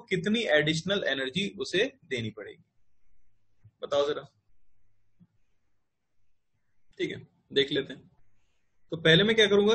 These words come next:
case one के लिए total energy calculate करूंगा। simply क्या हो जाएगा, आप यहाँ पे potential energy अगर निकालो तो वो आती माइनस जी M M by two R, और case two के लिए अगर हम potential energy निकालते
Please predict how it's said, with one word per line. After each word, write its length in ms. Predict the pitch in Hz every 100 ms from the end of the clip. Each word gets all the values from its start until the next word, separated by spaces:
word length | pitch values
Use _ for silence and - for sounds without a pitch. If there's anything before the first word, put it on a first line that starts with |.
| 220
case 260 | 190 214 202
one 160 | 185 175
के 100 | 170
लिए 200 | 165 233 -
total 340 | 196 202 202
energy 300 | 180 165 185
calculate 460 | 185 143 170 190 190
करूंगा। 320 | 120 104 104 _ _ _ _ _ - - _ _ -
simply 300 | 175 170 196
क्या 100 | 202
हो 80 | 185
जाएगा, 280 | 175 175 180
आप 120 | 175
यहाँ 140 | 165
पे 80 | 175
potential 480 | 170 160 170 175 190
energy 200 | 180 175
अगर 140 | 170
निकालो 380 | 170 147 139 143 208 - _
तो 60 | 170
वो 80 | 156
आती 240 | 151 175
माइनस 360 | 165 151 165 165 -
जी 140 | 170 214 - _ _ _ -
M 280 | 143 160 165 _ _ _
M 280 | 147 156 165 - _ _ _ - -
by 120 | 143 170 175
two 120 | 208
R, 180 | 185 185 _ _ _ _ _ _ _
और 120 | 143
case 360 | 156 170 185 -
two 140 | 208
के 80 | 208
लिए 140 | 214 202
अगर 160 | 185
हम 100 | 185
potential 420 | 180 175 165 180
energy 220 | 165 165 170
निकालते 460 | 160 143 135 160